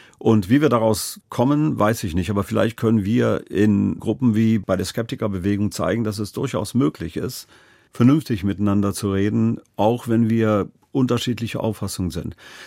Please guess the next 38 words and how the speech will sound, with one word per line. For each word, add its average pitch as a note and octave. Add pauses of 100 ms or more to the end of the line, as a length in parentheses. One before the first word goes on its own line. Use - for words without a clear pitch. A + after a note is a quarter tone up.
(120)
Denn G#2+
viele D#3
Dinge C#3
in A#2
der A2
Wissenschaft A2+
sind A2
eben G#2+
nicht A2+
so G2+
geklärt, G#2+
wie G#2+
zum F#2
Beispiel, F#2+
dass F#2
die G2 (720)
Homöopathie A2+
nicht G2
funktioniert. G2
Das F#2+
kann G2
man F#2+
relativ F#2
klar G2+ (280)
belegen, G#2+
dass A2+
das B2
nicht B2
funktioniert. A2
Andere A2
Dinge A2+
sind G2+ (320)
offener. A2+
Wir G2+
wissen A#2+
nicht, A2+
was -
für G#2+